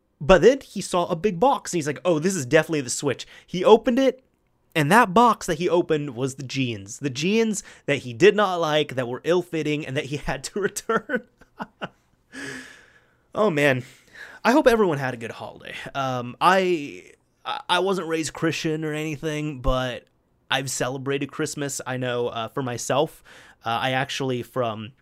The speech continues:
uh, from my parents collectively, uh, I've gotten money, I got a gift card, and I got a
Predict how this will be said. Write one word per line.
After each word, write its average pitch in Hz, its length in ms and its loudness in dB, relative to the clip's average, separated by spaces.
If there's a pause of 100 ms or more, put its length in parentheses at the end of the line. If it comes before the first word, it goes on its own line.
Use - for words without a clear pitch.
(560)
uh, 120 180 -4
from 165 180 0
my 143 100 4
parents 143 440 -2
collectively, 110 720 -8 (300)
uh, 113 240 -2
I've 131 120 0
gotten 120 280 -2
money, 214 480 -2 (100)
I 117 120 -6
got 117 240 -4
a 117 40 -8
gift 185 260 -2
card, 170 460 2
and 131 160 -6
I 131 80 0
got 131 320 -2
a 120 340 -4